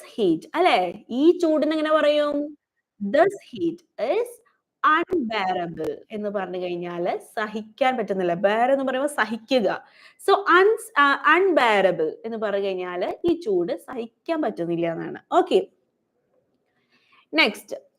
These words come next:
നിന്റെ പരീക്ഷയൊക്കെ തുടങ്ങിയോ എന്ന് നമ്മൾ ഒരാളോട് ചോദിക്കുകയാണ്. അപ്പൊ already തുടങ്ങി കഴിഞ്ഞിട്ടുണ്ടായിരിക്കണം അല്ലേ? നമ്മൾ ചോദിക്കുകയാണ്, നിന്റെ പരീക്ഷയൊക്കെ തുടങ്ങിയോ?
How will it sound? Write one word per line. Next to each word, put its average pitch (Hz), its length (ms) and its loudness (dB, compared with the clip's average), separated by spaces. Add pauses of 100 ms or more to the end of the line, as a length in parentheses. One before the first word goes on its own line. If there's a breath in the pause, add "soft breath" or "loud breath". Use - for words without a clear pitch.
(420)
നിന്റെ 370 300 4
പരീക്ഷയൊക്കെ 220 680 0
തുടങ്ങിയോ 214 560 2 (560)
എന്ന് 233 180 -6
നമ്മൾ 196 240 -2
ഒരാളോട് 180 380 -2
ചോദിക്കുകയാണ്. 269 420 0
അപ്പൊ 277 180 0
already 311 420 2
തുടങ്ങി 294 360 0
കഴിഞ്ഞിട്ടുണ്ടായിരിക്കണം 196 1040 -2 (120)
അല്ലേ? 277 240 2 (520 loud breath)
നമ്മൾ 415 260 4
ചോദിക്കുകയാണ്, 311 500 0
നിന്റെ 311 220 0
പരീക്ഷയൊക്കെ 294 640 -2
തുടങ്ങിയോ? 254 540 0